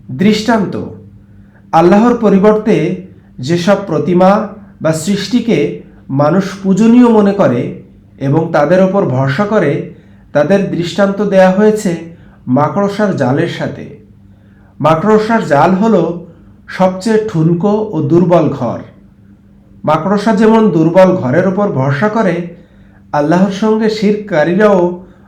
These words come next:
দুর্বল উপাসকের ওপর ভরসা ও উপাসনা করে। সূরা আনকাবুত, একচল্লিশ।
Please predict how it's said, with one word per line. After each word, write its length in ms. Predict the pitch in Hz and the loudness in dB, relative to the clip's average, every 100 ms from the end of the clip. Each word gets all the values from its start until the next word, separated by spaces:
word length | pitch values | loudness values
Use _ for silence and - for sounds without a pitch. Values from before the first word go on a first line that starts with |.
| - | -12
দুর্বল 520 | 139 185 190 196 185 - | 0 2 4 4 4 0
উপাসকের 520 | - 180 220 233 214 | -4 -4 -4 -2 -2
ওপর 240 | 208 208 | 0 -2
ভরসা 560 | 156 135 139 208 208 214 - - - - | -2 -2 -2 0 0 -2 -8 -20 -18 -4
ও 60 | 175 | -2
উপাসনা 640 | 170 175 220 - 170 139 | 0 0 -2 -2 -4 -4
করে। 400 | 123 95 - - - - - - _ - - - | -4 -6 -10 -16 -20 -20 -20 -20 _ -20 -20 -10
সূরা 320 | - 208 170 | 0 4 4
আনকাবুত, 720 | 147 147 170 170 208 220 - - - - - - - - - | 2 0 -2 0 0 0 -4 -16 -20 -20 -20 -20 -20 -20 -2
একচল্লিশ। 880 | 165 165 - 220 160 104 98 - | 0 0 -2 0 0 -2 -6 -10